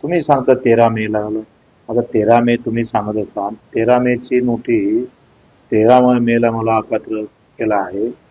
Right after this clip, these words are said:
असं म्हणतं, तर काल मला नऊ जूनला विभागीय संचालकानं मला अध्यक्ष म्हणून नोटीस दिलेली आहे. नऊ जूनला,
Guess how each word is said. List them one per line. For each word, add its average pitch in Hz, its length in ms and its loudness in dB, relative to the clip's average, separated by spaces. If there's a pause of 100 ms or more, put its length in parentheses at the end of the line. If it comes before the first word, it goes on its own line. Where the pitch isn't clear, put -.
(320)
असं 117 240 -2
म्हणतं, 123 260 2
तर 127 140 2
काल 127 420 4
मला 135 240 0
नऊ 131 300 0
जूनला 135 680 4 (520)
विभागीय 131 760 2
संचालकानं 135 680 0
मला 135 220 0
अध्यक्ष 143 360 0
म्हणून 143 200 -2
नोटीस 135 280 -4
दिलेली 127 320 0
आहे. 123 160 -4 (1400)
नऊ 131 180 6
जूनला, 120 380 4